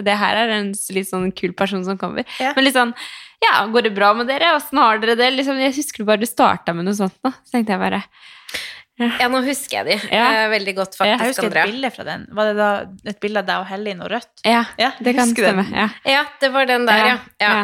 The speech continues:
Speaker 3: der var det jo selvfølgelig en litt sånn dau forsamling som hadde sittet og hørt på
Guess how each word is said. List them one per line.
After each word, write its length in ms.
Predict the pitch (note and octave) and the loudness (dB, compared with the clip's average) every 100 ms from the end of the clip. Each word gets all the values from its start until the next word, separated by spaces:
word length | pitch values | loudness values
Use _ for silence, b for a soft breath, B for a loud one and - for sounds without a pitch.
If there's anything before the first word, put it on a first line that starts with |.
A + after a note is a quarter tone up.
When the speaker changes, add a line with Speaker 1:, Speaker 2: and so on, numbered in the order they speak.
| G#3+ | 0
Speaker 3:
der 160 | B3+ B3 | 0 4
var 220 | A#3 A3+ | 4 4
det 80 | A#3+ | 4
jo 260 | B3 A#3+ B3 | 4 4 2
selvfølgelig 580 | A#3+ - G#3+ G3+ A3 A3+ | -4 0 0 0 0 0
en 120 | A3+ | 2
litt 180 | A3 - | -2 -2
sånn 160 | A3 A3 | -4 2
dau 220 | G3 F#3+ | 0 0
forsamling 880 | - G#3+ G#3 F3+ G3 G#3+ A3 A3 A3 | -8 -4 -2 -2 0 0 0 -2 -4
som 260 | A3 G#3+ G#3+ | -4 -2 0
hadde 240 | G#3 G3+ | 0 -2
sittet 220 | F#3+ F#3+ G#3+ | -6 -2 2
og 100 | G3+ | 2
hørt 180 | F3+ | 2
på 140 | - | 0